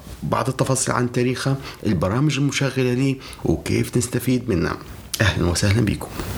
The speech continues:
أولًا عندنا، آه، ما هو البودكاست؟ البودكاست، آه، شيء مثل اليوتيوب. آه، عب-، اليوتيوب إذا كان هو تي في أنت تختار المحتوى الخاص بيك،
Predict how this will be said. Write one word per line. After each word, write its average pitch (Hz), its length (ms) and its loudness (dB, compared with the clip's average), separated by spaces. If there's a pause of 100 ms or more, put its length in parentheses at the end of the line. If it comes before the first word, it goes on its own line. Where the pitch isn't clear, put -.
(1080)
أولًا 151 360 2
عندنا، 143 380 2 (260)
آه، 147 140 2
ما 139 160 4
هو 135 200 4
البودكاست؟ - 640 0
البودكاست، 165 520 0 (200)
آه، - 240 0
شيء 139 480 2
مثل 131 220 2 (100)
اليوتيوب. 143 760 2 (600)
آه، 113 440 2
عب-، 120 280 0
اليوتيوب 120 640 2
إذا 107 140 0
كان 123 280 0
هو 117 380 0
تي 139 140 2
في 131 320 2 (140)
أنت 143 200 4
تختار - 360 0
المحتوى 110 640 2 (160)
الخاص 123 460 2
بيك، 160 240 2